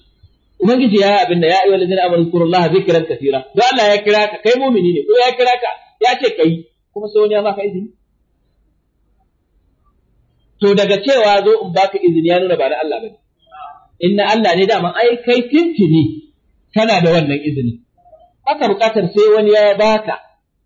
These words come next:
sai yadda zai baka wasu sharuɗa. Wani sharuɗa kuma? Ba buƙatar wani sharuɗa, to, banda kaza, banda kaza. Sai ka sha taba.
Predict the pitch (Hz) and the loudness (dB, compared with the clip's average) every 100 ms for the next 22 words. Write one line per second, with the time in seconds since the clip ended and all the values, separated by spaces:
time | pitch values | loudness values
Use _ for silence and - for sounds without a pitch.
0 | _ 190 214 196 190 175 175 156 139 139 | _ 0 2 2 2 2 0 0 0 -2
1 | 156 156 117 143 185 226 247 214 170 175 | -2 -2 -4 -2 -2 0 0 0 -4 -4
2 | 160 - _ _ _ _ _ _ 214 349 | -10 -12 _ _ _ _ _ _ -2 0
3 | 240 233 233 208 208 202 214 220 226 - | 0 -2 0 0 2 2 2 0 -2 -2
4 | 170 160 196 - - 151 151 160 139 - | -2 -2 0 -2 -2 -4 -4 -6 -10 -14
5 | 127 - _ _ _ _ _ _ _ _ | -18 -18 _ _ _ _ _ _ _ _
6 | 180 175 135 160 202 196 | -6 -4 -2 -2 0 -2